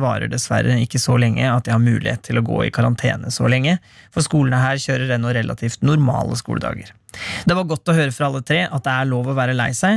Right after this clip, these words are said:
og at det er lov å lengte etter tiden med de nærmeste som man savner. Live sa det så fint at jeg hadde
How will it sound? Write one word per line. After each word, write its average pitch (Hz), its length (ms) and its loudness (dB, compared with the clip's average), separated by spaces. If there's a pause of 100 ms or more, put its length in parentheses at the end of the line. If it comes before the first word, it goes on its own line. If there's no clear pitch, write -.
og 147 140 -4
at - 80 -6
det - 20 2
er 139 80 0
lov 131 320 -2
å 143 60 0
lengte 127 340 -4
etter 123 240 -4
tiden 131 400 2
med 123 160 4
de 123 60 2 (180)
nærmeste 117 560 -2
som 127 160 4
man 127 80 2
savner. 127 380 -2 (580)
Live 175 240 2
sa 165 160 0
det 139 140 -8
så 170 100 -6
fint 202 320 0
at 147 160 -2
jeg 139 80 2
hadde 147 160 0